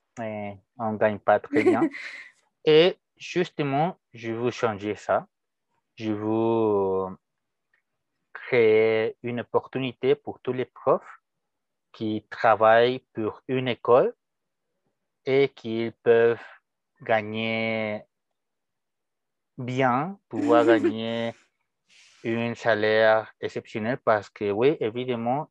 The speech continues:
Speaker 1: être prof, je crois que c'est pas facile et c'est vraiment important.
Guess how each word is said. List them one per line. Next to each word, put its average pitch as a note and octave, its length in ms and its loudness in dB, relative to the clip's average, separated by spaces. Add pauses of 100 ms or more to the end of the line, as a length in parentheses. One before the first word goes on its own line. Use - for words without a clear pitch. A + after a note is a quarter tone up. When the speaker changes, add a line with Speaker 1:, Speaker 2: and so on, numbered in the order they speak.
Speaker 1:
être A#2 400 -6
prof, D#3 320 2 (380)
je - 180 -10
crois C3+ 240 -2
que G2+ 200 -8
c'est - 300 -2 (140)
pas - 160 4
facile C3+ 520 -4 (720)
et G#2+ 80 -10
c'est C3 240 -2
vraiment B2+ 340 0
important. B2+ 680 0